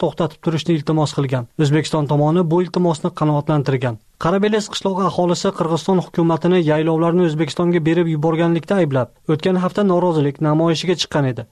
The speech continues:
Hukumat rasmiylari esa O'zbekistonga bir qarich yer ham noqonuniy berilmaganini aytib, aholini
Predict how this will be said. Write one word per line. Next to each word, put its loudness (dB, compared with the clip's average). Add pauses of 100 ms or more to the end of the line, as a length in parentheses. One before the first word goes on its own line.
(120)
Hukumat 0
rasmiylari 0
esa -2 (300)
O'zbekistonga 0
bir 0
qarich 0
yer -2
ham 0
noqonuniy 2
berilmaganini 2
aytib, -2 (180)
aholini 0